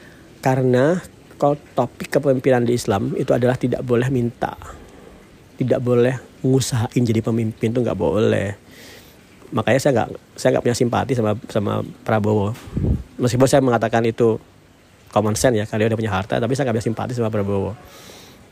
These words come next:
Kelihatan banget dia pengen jadi presiden tuh nggak seru. Harusnya dia nggak akan pernah jadi presiden. Tapi orang-orang yang slow-slow, woles kayak Jokowi malah jadi presiden kan.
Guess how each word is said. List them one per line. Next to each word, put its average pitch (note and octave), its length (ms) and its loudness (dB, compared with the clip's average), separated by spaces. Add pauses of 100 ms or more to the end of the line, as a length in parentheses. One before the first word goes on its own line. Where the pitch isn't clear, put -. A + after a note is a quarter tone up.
(120)
Kelihatan A2 240 0
banget A#2 240 4
dia A#2+ 80 2
pengen A2 240 0
jadi G#2+ 80 0
presiden G#2+ 320 -2
tuh C#3 80 2
nggak - 160 0
seru. G#2+ 320 -2 (160)
Harusnya C#3+ 320 2
dia - 80 6
nggak G#2 80 -2
akan A2+ 160 -2
pernah A2+ 160 0
jadi G#2+ 100 2
presiden. G#2 540 -4 (1040)
Tapi B2 200 0
orang-orang A#2+ 400 4
yang A2 40 -2
slow-slow, A2+ 880 0
woles G#2+ 320 0
kayak G#2 240 -4
Jokowi G#2 360 0
malah A2+ 160 2
jadi G2+ 120 0
presiden A#2+ 400 2
kan. A2 120 -4